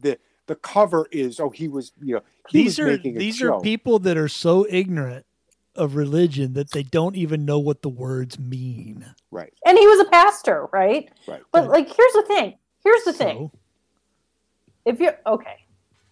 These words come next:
Speaker 3: And maybe I'm just a freak who fact checks everything before I post it online or say anything, or I,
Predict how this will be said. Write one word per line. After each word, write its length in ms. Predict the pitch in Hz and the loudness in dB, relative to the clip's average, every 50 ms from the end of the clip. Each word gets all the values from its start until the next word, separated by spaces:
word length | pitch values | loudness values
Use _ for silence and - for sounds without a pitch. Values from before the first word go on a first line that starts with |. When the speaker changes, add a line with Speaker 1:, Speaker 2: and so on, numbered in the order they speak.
| _ _ _ _ _ _ _ _ _ _ - | _ _ _ _ _ _ _ _ _ _ -6
Speaker 3:
And 100 | - 240 | -2 2
maybe 400 | 254 339 370 370 381 339 320 302 - - | 2 2 4 4 2 2 2 0 -2 -2
I'm 180 | - 214 233 226 | -4 -2 -2 -2
just 280 | 233 240 240 - - - _ _ - - - | -2 -4 -8 -12 -18 -20 _ _ -18 -14 -6
a 260 | - 208 190 180 175 165 | -2 -2 0 0 0 -2
freak 420 | - - - 214 226 262 262 - | -4 -4 -2 0 0 0 -2 -2
who 140 | - 196 170 | -2 -2 -2
fact 380 | - - 202 190 190 - - - | -2 0 0 0 0 0 -2 -2
checks 240 | 226 226 220 - - | -2 -2 -2 -4 -8
everything 380 | 185 185 214 220 220 233 226 214 | -6 -6 -6 -4 -4 -4 -4 -2
before 280 | 190 180 - 185 175 | -4 -2 -2 -4 -4
I 60 | 170 | -4
post 420 | 165 - - 180 180 196 196 - - | -6 -4 -2 -2 -2 -2 -2 -6 -4
it 80 | 226 | -2
online 680 | 196 160 165 165 151 151 151 151 180 208 247 269 302 311 | -2 -2 -2 -4 -6 -6 -4 -2 -2 -2 0 0 -2 -2
or 340 | - - 170 165 156 151 156 | -2 0 0 2 2 0 -2
say 300 | - - - 180 170 180 | -6 -4 -2 0 0 2
anything, 540 | 202 247 262 262 - 285 269 285 294 277 247 | 2 0 -2 -2 0 2 2 4 4 2 2
or 140 | 208 170 160 | 2 2 2
I, 140 | 156 156 | 0 0